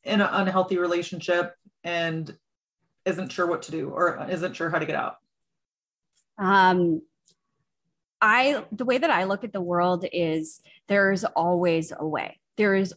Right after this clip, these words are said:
Speaker 2: always a way to figure it out. We just have to be, we have to want to figure it out. So if you're at that point where you want to figure it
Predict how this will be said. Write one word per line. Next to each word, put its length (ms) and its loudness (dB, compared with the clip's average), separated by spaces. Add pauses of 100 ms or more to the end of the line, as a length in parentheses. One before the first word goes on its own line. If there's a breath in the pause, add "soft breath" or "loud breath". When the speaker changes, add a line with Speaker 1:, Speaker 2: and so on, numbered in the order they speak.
Speaker 2:
always 600 4
a 80 2
way 580 0 (180 loud breath)
to 120 -4
figure 400 0
it 140 4
out. 420 2 (260)
We 160 -2
just 240 -4
have 260 -4 (100)
to 120 0
be, 640 -2 (840)
we 160 0
have 200 0
to 100 2
want 440 0
to 100 -8
figure 300 -8
it 120 -6
out. 240 -6
So 160 0
if 80 -2
you're 160 -2
at 200 0
that 220 0
point 240 -2
where 140 -2
you 160 0
want 400 2
to 100 -8
figure 340 -4
it 160 0